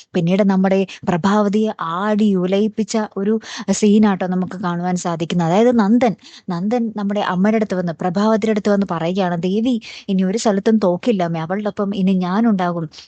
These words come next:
അത് രാഷ്ട്രീയത്തിലായാലും ശരി, ജീവിതത്തിലായാലും ശരി, അവളെ നമ്മൾ തെറ്റിദ്ധരിക്കുകയായിരുന്നു. അരുന്ധതി മാഡം ശരിക്കും ഒരു നല്ല സ്ത്രീയാണ്" എന്നൊക്കെ പറയുകയാണ്. പ്രഭാവതിക്ക് ഇതിൽ കൂടുതൽ കേൾക്കാൻ വല്ലതും ഉണ്ടോ? പ്രഭാവതി നന്ദന്റെ ഈ സംസാരം കേട്ടിട്ട് ഇങ്ങനെ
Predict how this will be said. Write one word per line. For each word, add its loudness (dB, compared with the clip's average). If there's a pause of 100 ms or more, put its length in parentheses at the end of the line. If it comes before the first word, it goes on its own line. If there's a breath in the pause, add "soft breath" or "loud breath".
അത് -4
രാഷ്ട്രീയത്തിലായാലും 0
ശരി, 2
ജീവിതത്തിലായാലും 0
ശരി, -2
അവളെ 0
നമ്മൾ 2
തെറ്റിദ്ധരിക്കുകയായിരുന്നു. -4 (300 loud breath)
അരുന്ധതി 0
മാഡം 2
ശരിക്കും 0
ഒരു 2
നല്ല 0
സ്ത്രീയാണ്" 0
എന്നൊക്കെ 0
പറയുകയാണ്. -4
പ്രഭാവതിക്ക് -6
ഇതിൽ -2
കൂടുതൽ -2 (300 loud breath)
കേൾക്കാൻ 2
വല്ലതും 0
ഉണ്ടോ? 0
പ്രഭാവതി -4
നന്ദന്റെ 0
ഈ 0
സംസാരം 0
കേട്ടിട്ട് 0
ഇങ്ങനെ 4